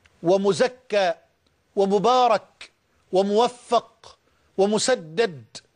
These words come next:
ما دام البذر بذرا صحيحا،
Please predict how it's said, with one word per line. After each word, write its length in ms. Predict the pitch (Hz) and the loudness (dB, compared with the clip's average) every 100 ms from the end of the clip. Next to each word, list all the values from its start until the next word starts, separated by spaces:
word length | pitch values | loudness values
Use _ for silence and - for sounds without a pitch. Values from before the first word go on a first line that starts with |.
| _ _ _ _ _ _ _ | _ _ _ _ _ _ _
ما 220 | 196 233 233 | -2 0 0
دام 480 | 226 277 226 214 - _ _ _ _ _ _ _ _ _ _ 220 | 0 0 -2 -6 -6 _ _ _ _ _ _ _ _ _ _ -4
البذر 600 | 208 175 262 185 226 214 | -4 -2 -2 -2 -2 0
بذرا 440 | 247 226 202 208 | 0 -2 -4 -8
صحيحا، 760 | 175 208 - 262 226 196 139 | -6 -8 -6 -6 -4 -6 -8